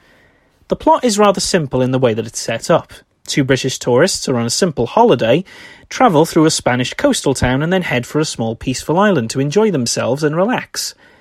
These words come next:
Finding the population rather sparse and seemingly only inclusive of children,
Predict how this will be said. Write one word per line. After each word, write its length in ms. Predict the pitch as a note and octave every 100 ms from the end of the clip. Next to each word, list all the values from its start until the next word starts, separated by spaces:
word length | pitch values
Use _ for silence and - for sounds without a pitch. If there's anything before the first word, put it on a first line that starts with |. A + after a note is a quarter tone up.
| _ _ _ _ _
Finding 300 | - F#3+ F3
the 80 | D3+
population 680 | - D3 - C#3 F3 - C#3+
rather 240 | B2+ A#2+
sparse 600 | - - A#3 F#3+ B2 C#3
and 120 | C3+ C3
seemingly 540 | - G#3+ F#3 C3 B2
only 220 | C3 C3
inclusive 480 | B2 - C#3 - A2+
of 100 | G#2+
children, 580 | - A#3+ B3 D3+ A2